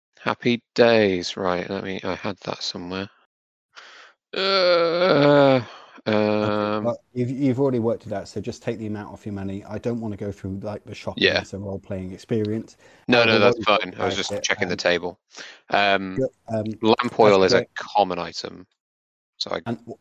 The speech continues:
Speaker 2: yeah, oil, you'd
Speaker 1: Yeah.
Speaker 2: automatically be able to get here, yeah.
Speaker 1: Yeah, cool. Cool, cool.
Speaker 2: Okay, so make a perception as you're going about this.
Speaker 1: Uh, yep. Oh, fuck. Helps when I don't drop the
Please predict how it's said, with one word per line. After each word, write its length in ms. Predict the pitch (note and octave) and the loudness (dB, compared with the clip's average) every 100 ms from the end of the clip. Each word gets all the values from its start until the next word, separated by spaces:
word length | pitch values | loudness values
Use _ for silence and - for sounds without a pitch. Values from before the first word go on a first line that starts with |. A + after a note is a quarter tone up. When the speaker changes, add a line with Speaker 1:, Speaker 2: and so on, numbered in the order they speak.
| _ | _
Speaker 2:
yeah, 220 | B2 G2 G#2+ | -6 -6 -2
oil, 380 | A2 G2+ G2 | -2 -2 -4
you'd 260 | G2+ A2 G2+ | -6 -6 -8
Speaker 1:
Yeah. 40 | - | -6
Speaker 2:
automatically 580 | A2 - - - F2 F2+ | -8 -6 -6 -6 -8 -10
be 40 | F2+ | -12
able 220 | F#2 - | -12 -14
to 60 | - | -16
get 200 | D2+ - | -16 -16
here, 140 | F#2+ F#2 | -18 -16
yeah. 180 | F#2 F#2 | -18 -18
Speaker 1:
Yeah, 200 | - - - _ | -8 -8 -8 _
cool. 200 | - - - _ _ - - - _ _ _ _ _ _ | -14 -14 -18 _ _ -20 -20 -20 _ _ _ _ _ _
Cool, 100 | - | -18
cool. 120 | - | -14
Speaker 2:
Okay, 240 | G#2+ - B2 | -8 -6 -6
so 160 | - | -2
make 220 | C3+ C3+ - | -2 -2 -6
a 20 | |
perception 480 | - - A2 - G2+ | -10 -6 -6 -6 -10
as 100 | F#2+ | -6
you're 60 | |
going 200 | A2 G2+ | -4 -4
about 220 | F#2+ F#2+ | -4 -6
this. 300 | G#2+ A#2 - - _ - G#2 | -6 -10 -12 -18 _ -6 0
Speaker 1:
Uh, 100 | G2 | 2
yep. 180 | A2+ - _ _ - _ _ _ _ _ _ - | 2 -2 _ _ -20 _ _ _ _ _ _ -6
Oh, 60 | C#3 - | -6 -8
fuck. 460 | - - - - - - _ - - _ _ _ - | -14 -8 -6 -6 -10 -14 _ -20 -20 _ _ _ -20
Helps 260 | - - - | -20 -16 -12
when 120 | A#2+ | -12
I 20 | |
don't 260 | A2+ A2 _ | -12 -16 _
drop 140 | C#3 | -10
the 80 | - | -10